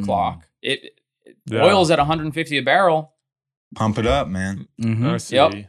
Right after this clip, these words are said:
Speaker 3: Yeah.
Speaker 2: I see.
Speaker 4: So are you guys completely replacing the front end software? Or is it more just, like, back end tuning?
Speaker 1: Oh, it's a overhaul. So, like, you basically end up going into the firmware that's,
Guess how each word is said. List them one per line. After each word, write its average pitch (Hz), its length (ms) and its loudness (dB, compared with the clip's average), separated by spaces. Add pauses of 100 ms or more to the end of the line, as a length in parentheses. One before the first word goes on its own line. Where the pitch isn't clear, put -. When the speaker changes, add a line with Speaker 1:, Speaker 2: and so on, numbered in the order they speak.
(160)
Speaker 3:
Yeah. 85 220 -4
Speaker 2:
I - 20 -10
see. 95 540 -12 (340)
Speaker 4:
So 170 140 0
are 156 60 4
you 156 140 4
guys 175 120 0
completely 139 480 -2
replacing 120 400 -2
the 101 60 -2
front 113 180 -4
end 101 100 -2
software? 117 380 -4
Or 135 40 -2
is 107 100 -2
it 95 60 -4
more 98 200 -2
just, 92 180 -8
like, 82 160 -10
back 90 240 -6
end 80 160 -6
tuning? - 400 -10 (680)
Speaker 1:
Oh, 180 200 6
it's 196 180 -2
a 165 240 -2
overhaul. 143 460 0
So, 131 120 -4
like, 120 240 0 (540)
you 123 160 -8
basically 131 540 -2
end 123 160 0
up 113 220 0
going 120 280 -4
into 117 360 -8
the 107 160 -8
firmware 113 580 -2
that's, - 320 -8